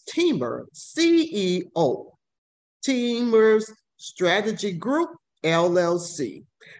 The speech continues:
brings over thirty-five years of experience in organizational effectiveness, board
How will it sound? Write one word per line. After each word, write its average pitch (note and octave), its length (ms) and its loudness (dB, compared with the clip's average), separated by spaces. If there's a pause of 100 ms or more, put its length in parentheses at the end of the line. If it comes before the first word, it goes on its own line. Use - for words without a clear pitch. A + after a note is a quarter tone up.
brings A3 480 4
over G#3 300 6
thirty-five B3 1040 4 (260)
years G3 460 4
of E3+ 180 -2
experience E3+ 1040 0 (240)
in E3 340 2
organizational F#3 1200 2
effectiveness, C#4+ 1120 -2 (540)
board B3 420 8